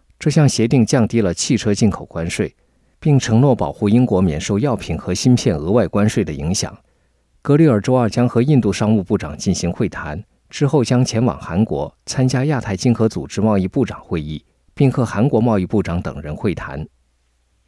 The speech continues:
俄罗斯和乌克兰最新一轮谈判将于本周四举行之际，周二，欧盟外交政策高级代表提出质疑，指责俄罗斯在对外声称寻求和平的同时，持续轰炸乌克兰。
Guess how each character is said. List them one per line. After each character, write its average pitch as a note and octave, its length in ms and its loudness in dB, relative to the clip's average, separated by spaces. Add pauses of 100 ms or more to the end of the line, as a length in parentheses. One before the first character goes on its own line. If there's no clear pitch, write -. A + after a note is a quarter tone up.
(640)
俄 C#3 100 2
罗 D3+ 120 6
斯 D3 160 0
和 C#3 140 2
乌 D3 140 2
克 - 80 -6
兰 A2+ 160 2
最 C#3+ 120 2
新 B2+ 240 2
一 G#2+ 60 4
轮 E2+ 160 0
谈 F#2 240 -6
判 G#2 240 -6
将 B2 260 0
于 B2+ 80 0
本 F2 200 -2
周 G2+ 180 -2
四 A#2+ 180 0
举 D#2 160 -8
行 D#2+ 240 -4
之 G#2 140 -2
际， - 240 -8 (320)
周 F#2+ 160 -2
二， D#2 160 -2 (280)
欧 D#3 120 0
盟 D3+ 140 4
外 D3 120 2
交 C3 160 0
政 C#3+ 160 2
策 A#2 160 0
高 B2+ 160 0
级 A#2+ 140 -2
代 G#2+ 160 -2
表 D2 220 -6
提 - 200 -10
出 G#2+ 160 -4
质 G#2 240 -2
疑， C#2+ 240 -12 (300)
指 - 180 -4
责 A#2+ 180 0
俄 C3 120 0
罗 C#3 180 0
斯 C3+ 140 -4
在 B2+ 180 -2
对 C3 160 0
外 G2 140 2
声 A2+ 220 0
称 A2+ 180 2
寻 A2 220 -2
求 G#2 180 0
和 G2 220 -2
平 G2+ 180 0
的 F2 80 -2
同 E2+ 200 -2
时， D#2+ 440 -6
持 - 240 -6
续 - 180 0
轰 G#2+ 220 0
炸 D#2 160 -8
乌 F2 140 -4
克 - 160 -12
兰。 C3 180 -12